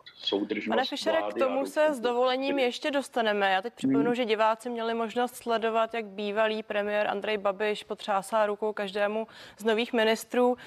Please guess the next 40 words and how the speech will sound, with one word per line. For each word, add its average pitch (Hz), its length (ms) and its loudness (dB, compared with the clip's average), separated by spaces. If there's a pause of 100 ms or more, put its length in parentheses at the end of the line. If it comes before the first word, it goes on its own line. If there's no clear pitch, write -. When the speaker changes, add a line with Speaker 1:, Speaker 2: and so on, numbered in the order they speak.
(260)
Speaker 2:
A 247 120 0
zeptám 247 380 0
se, 233 140 -4
Petr - 240 -2
Fiala 240 300 4
dnes 240 200 -4
po 269 120 0
jmenování 233 580 2
uvedl, 226 400 0
že 233 160 -2
máme 226 320 2
vládu 220 440 0
změny 226 340 -2
pro 233 180 0
budoucnost. 175 840 -2
Eh, 185 260 2 (360)
mě 190 100 -6
se 220 120 -6
chce 233 160 -2
zeptat, 226 320 2
zda 226 420 2 (440)
nevystřízlivíme 196 1040 0
rychle, 190 320 -2
zda 196 120 0
ta 233 180 0
změna 220 320 2
je 226 80 0
skutečně 226 640 -2
reálná 226 720 2 (440)
a 208 420 4
nepodlehne 220 580 0
jaksi 214 300 -2 (180)
té 220 180 2
tíze 220 400 0
doby, 214 240 4
o - 40 0
které 208 280 -2
jste - 120 -10
právě 220 320 2
mluvil. 185 420 -2